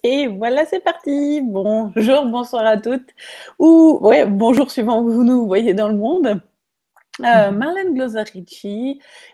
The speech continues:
Speaker 1: ici pour cette nouvelle édition d'Invitation à la légèreté. Et de l'autre côté de l'Atlantique, j'ai ma collègue Edith Paul. Bonjour Edith.
Speaker 2: Bonjour, bonsoir tout le monde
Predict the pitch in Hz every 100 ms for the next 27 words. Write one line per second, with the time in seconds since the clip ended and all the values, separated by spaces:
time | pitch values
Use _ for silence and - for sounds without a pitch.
0 | - 220 254 220 202 - 185 190 220 240
1 | 233 226 214 196 208 - 214 214 196 185
2 | 214 208 208 214 220 202 180 170 - -
3 | 220 - - - _ _ 320 330 302 240
4 | 240 202 156 156 - - - 208 214 214
5 | 226 220 190 170 175 190 185 - - 277
6 | 359 - 247 262 220 196 277 339 311 302
7 | - - - _ _ - 214 220 311 349
8 | 320 214 214 220 262 269 294 262 247 247
9 | 247